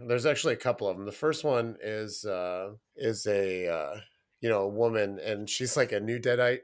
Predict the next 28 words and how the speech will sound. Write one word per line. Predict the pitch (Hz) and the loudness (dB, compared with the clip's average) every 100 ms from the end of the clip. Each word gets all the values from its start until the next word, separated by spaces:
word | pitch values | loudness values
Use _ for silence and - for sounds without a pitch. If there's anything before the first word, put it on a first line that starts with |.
| - | -4
I | |
guess | 127 127 120 | -2 0 -2
you | 127 | -6
could | 120 | -8
say. | - 139 131 127 _ _ | 4 6 6 4 _ _
And | 120 110 110 110 151 | -2 0 -2 -6 -16
he, | 131 127 117 110 | -12 -6 -2 0
uh, | 98 98 113 | 0 -2 -6
he | 123 | -12
dispatches | 120 113 - 120 117 110 | -8 -4 2 4 4 -4
of | 104 98 | -6 0
her | 117 107 | 4 4
after, | 104 - 110 104 101 | 2 -2 -2 0 -2
you | 107 | -2
know, | 104 | -2
like, | 104 101 | -2 -4
the | 104 | -4
old | 101 104 | -4 -2
guy | 104 92 90 87 _ _ 113 | 0 0 -2 -8 _ _ -8
that | 98 92 - 98 | -6 -6 -8 -10
believes | 104 104 101 | -8 -6 -8
in | 104 | -6
him | 98 98 | -8 -8
throws | - 104 101 | -4 -4 -4
him | 101 | -6
down | 98 95 | -6 -4
his | 90 90 - - | -8 -8 -10 -8
chainsaw. | - 98 98 | -6 -4 -6